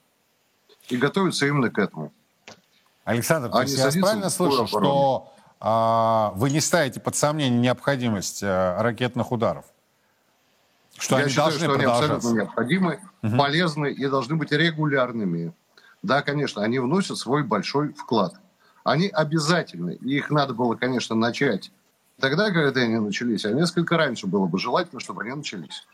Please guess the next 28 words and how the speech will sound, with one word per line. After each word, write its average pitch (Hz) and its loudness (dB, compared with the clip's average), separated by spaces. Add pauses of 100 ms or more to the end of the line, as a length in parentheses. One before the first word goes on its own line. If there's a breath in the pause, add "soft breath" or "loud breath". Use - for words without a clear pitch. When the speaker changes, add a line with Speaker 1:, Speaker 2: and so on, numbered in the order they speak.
(280)
Speaker 1:
Но 147 2
ладно 139 0
уж, - -12
слава 135 0
богу, 104 -4
что 98 -4
начались, 107 0 (300)
и 127 4
их 147 -2
надо, 143 2
конечно, 170 2
продолжать. 127 0 (500 soft breath)
Другое 208 2
дело, 143 -2 (320)
что 165 0
рассчитывать 151 -2
на 127 -2
то, 165 0
что 135 -2
это 123 -2
можно, 127 0 (320)
а, 117 -2 (180)
исп-, 147 2
э, 151 4
использовать 131 0
это 123 0
можно 131 0
как 143 0